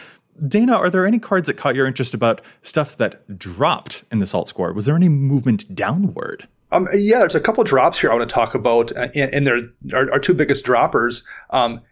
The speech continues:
Speaker 2: and this was something that came up in a conversation, um, offline with some friends here recently. But, but the two biggest drops are Teferi Temporal Arch-,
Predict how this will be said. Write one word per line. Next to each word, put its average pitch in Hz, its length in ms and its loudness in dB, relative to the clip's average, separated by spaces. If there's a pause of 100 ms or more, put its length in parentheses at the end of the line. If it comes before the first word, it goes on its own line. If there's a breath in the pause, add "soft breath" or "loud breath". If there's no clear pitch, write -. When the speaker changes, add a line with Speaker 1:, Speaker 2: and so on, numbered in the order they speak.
Speaker 2:
and 143 100 0
this 160 140 2
was 139 100 2
something 151 240 2
that 120 160 -2
came 147 180 0
up 117 80 -4
in 123 60 -2
a 113 60 -4
conversation, 117 1120 -2
um, 110 440 -2 (120)
offline 135 500 2
with 117 80 -2
some - 160 -10
friends 185 300 0
here 135 100 2
recently. 113 540 -6 (180 loud breath)
But, 135 160 0 (220)
but 131 180 -2
the 135 80 2
two 220 320 0
biggest 180 400 2
drops 147 400 0
are 123 140 0
Teferi 147 520 0
Temporal 135 400 2
Arch-, 135 280 0